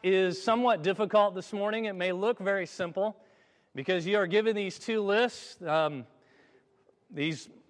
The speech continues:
lists of, uh, fleshly things and these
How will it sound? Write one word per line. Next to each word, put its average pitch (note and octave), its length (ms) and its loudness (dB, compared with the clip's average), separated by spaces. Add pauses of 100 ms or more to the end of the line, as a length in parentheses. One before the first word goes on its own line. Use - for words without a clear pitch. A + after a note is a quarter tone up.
(140)
lists F3 560 -2
of, E3+ 400 4
uh, D3+ 340 2
fleshly A3+ 680 4
things A#3 520 0
and E3 200 -2
these E3+ 420 -6